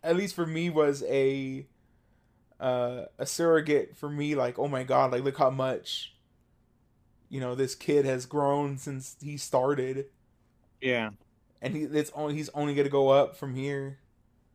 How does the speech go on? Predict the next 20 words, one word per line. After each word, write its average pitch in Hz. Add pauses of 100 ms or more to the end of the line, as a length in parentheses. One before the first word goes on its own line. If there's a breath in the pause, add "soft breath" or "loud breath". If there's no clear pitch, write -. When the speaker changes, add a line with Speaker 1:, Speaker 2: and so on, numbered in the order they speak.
(120)
Speaker 2:
Mm-hmm. 110 (200)
Speaker 1:
And, 135
man, 165
I, 165 (340)
during 185
that 185
scene, 190
just 175
the 160
music 175
and 196
everything, 214
I 147
was 151
like 131
a, 120
a 127
wreck 127 (1000)
during 131
it. -